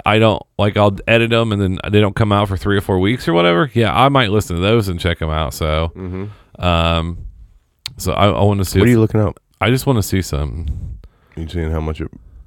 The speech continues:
Speaker 1: No, I'm not
Speaker 2: grossed?
Speaker 1: seeing that. No, I was looking up something else.
Speaker 2: Oh.
Speaker 1: Um,
Speaker 2: There.
Speaker 1: so, um, before
Speaker 2: Shit, no.
Speaker 1: before
Speaker 2: Shit, no,
Speaker 1: bef-,
Speaker 2: man.
Speaker 1: before
Speaker 2: I believe you'd get your ass kicked saying <laughs> something like that.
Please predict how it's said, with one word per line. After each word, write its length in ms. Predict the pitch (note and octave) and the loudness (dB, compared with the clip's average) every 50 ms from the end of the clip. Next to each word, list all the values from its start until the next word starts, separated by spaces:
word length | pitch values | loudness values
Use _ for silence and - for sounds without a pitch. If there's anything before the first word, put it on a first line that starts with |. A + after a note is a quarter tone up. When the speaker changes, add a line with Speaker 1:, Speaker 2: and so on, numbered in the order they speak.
| _ _ - | _ _ 0
Speaker 1:
No, 100 | G#2+ G#2 | 2 2
I'm 200 | D#2 D2 D2 C2+ | 2 2 0 0
not 80 | D2 | 2
Speaker 2:
grossed? 220 | E2+ F2 G2 G#2+ - | 2 2 2 2 0
Speaker 1:
seeing 160 | - D#2+ D#2 D#2 | -2 -2 -2 -2
that. 300 | D#2 D#2 D#2 D2+ - - | -2 -2 -2 -4 -4 -2
No, 280 | F#2+ A2+ G#2+ F2+ F2 | 0 2 4 4 4
I 100 | E2+ F2+ G2 | 4 4 4
was 120 | G2 F2+ | 2 2
looking 220 | G2+ F#2+ F2 F2+ | 0 0 0 0
up 100 | E2+ D#2+ | -2 -2
something 240 | D#2+ - D#2+ D2 D#2 D#2+ | -2 -2 -2 -2 0 0
else. 340 | D#2+ D#2+ D#2 - - - - | 0 0 0 -2 -4 -4 -6
Speaker 2:
Oh. 200 | - D#2 D2+ D2+ D2+ - _ _ _ _ _ _ _ _ _ - - - | -8 -10 -12 -14 -16 -20 _ _ _ _ _ _ _ _ _ -10 -6 -4
Speaker 1:
Um, 540 | E2 D#2+ D#2+ D#2+ D#2+ D#2+ D#2+ D#2+ D#2+ F2+ - - - _ _ _ _ - | -2 0 0 0 0 0 0 -2 -4 -6 -8 -12 -14 _ _ _ _ -14
Speaker 2:
There. 220 | E2 C#2 D2 C#2 C2 - _ _ _ _ _ _ _ _ _ _ _ _ | -12 -12 -12 -14 -16 -20 _ _ _ _ _ _ _ _ _ _ _ _
Speaker 1:
so, 460 | - - - F2 E2 E2 E2 - - - - | -6 -2 0 2 2 2 2 0 -2 -4 -2
um, 340 | G2 F#2+ F2 E2+ E2+ F2 | 0 2 2 2 0 0
before 280 | F#2 F2+ - - B2+ B2+ | 0 0 2 2 4 4
Speaker 2:
Shit, 160 | D#3+ C3+ E2 | 4 4 4
no. 300 | D2+ D#2+ D2 C#2 C#2 C#2+ - _ _ _ _ _ _ _ _ _ _ _ _ _ - F#2+ | 2 0 -2 -2 -4 -6 -8 _ _ _ _ _ _ _ _ _ _ _ _ _ -6 0
Speaker 1:
before 300 | G#2+ B2 A#2 - C#3 D3 F3+ | 2 2 4 4 4 2 2
Speaker 2:
Shit, 80 | - G2+ | 2 2
no, 180 | G2+ F2 F2+ F2+ | 2 2 2 2
Speaker 1:
bef-, 140 | G2 F2+ | 2 2
Speaker 2:
man. 240 | F2 A2+ A2+ C#3 D3+ | 4 4 4 4 2
Speaker 1:
before 220 | D3+ - B2 B2+ F#3 | 2 2 2 4 4
Speaker 2:
I 40 | |
believe 260 | G3+ G#3+ F3 E3 D3 C#3+ | 6 6 4 4 4 4
you'd 160 | E3+ F3 D3+ | 2 2 0
get 180 | C3 C3+ A#2+ | 0 0 2
your 120 | - G#2+ A2 | 2 4 4
ass 180 | B2 D#3 A3 | 4 4 2
kicked 280 | - - - G2+ F#2 - | 2 2 2 2 2 2
saying 220 | - G#2+ F#2+ G2 | 2 2 2 2
<laughs> 120 | G2+ - - | 4 4 4
something 220 | E3+ E3 - D3+ | 4 4 4 4
like 220 | - E3 D3+ C#3+ A#2+ | 4 4 4 2 2
that. 360 | D3+ E3+ F#3 G#3 G#3 D3 - | 2 2 2 2 0 0 -2